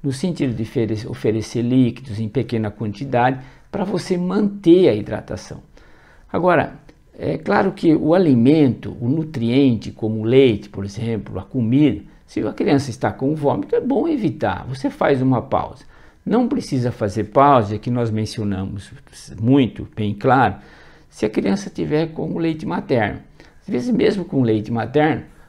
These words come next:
a, a criança apresenta vômito. Então, a, a, a importância é se você não consegue, olha, vomitou demais, realmente você precisa de um cuidado hospitalar,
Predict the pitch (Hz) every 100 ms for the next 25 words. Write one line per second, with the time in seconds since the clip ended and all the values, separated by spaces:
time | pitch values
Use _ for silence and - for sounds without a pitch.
0 | _ - 131 135 143 - 143 165 147 165
1 | 160 165 160 151 143 147 123 101 98 -
2 | - - - - _ - - 151 156 214
3 | 160 - 135 135 127 123 127 135 135 131
4 | 143 156 147 107 175 202 135 - 104 -
5 | 143 - 190 160 190 160 247 269 262 131
6 | 107 110 120 117 92 - - - 185 240
7 | 190 220 202 110 107 - - _ _ _
8 | - - 285 185 175 165 160 165 160 147
9 | 143 123 131 127 135 139 127 - 113 110
10 | - - - - 98 -